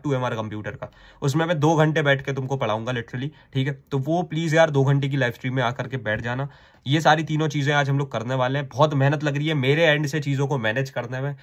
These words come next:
इसलिए मैं अपने लिए तुमसे रिक्वेस्ट करना चाहता हूँ कि यार मेरे जो एफर्ट्स हैं ना, ये वेस्ट ना जाए प्लीज,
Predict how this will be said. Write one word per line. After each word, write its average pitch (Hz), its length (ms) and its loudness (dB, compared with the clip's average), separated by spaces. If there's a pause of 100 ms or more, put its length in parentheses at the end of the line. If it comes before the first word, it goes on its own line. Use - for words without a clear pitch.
(240)
इसलिए 165 260 -4
मैं 160 280 2 (100)
अपने 180 320 2
लिए 202 180 2
तुमसे 175 280 -4
रिक्वेस्ट 147 380 -4
करना 120 300 -4
चाहता 113 280 -4
हूँ 135 280 -4 (320)
कि 147 80 0
यार 156 240 6 (180)
मेरे 160 240 0
जो 175 100 -4
एफर्ट्स 156 400 0
हैं 135 60 0
ना, 151 80 -2
ये 135 200 -4
वेस्ट 127 320 -8
ना 98 120 -10
जाए 92 140 -16 (300)
प्लीज, 123 280 -2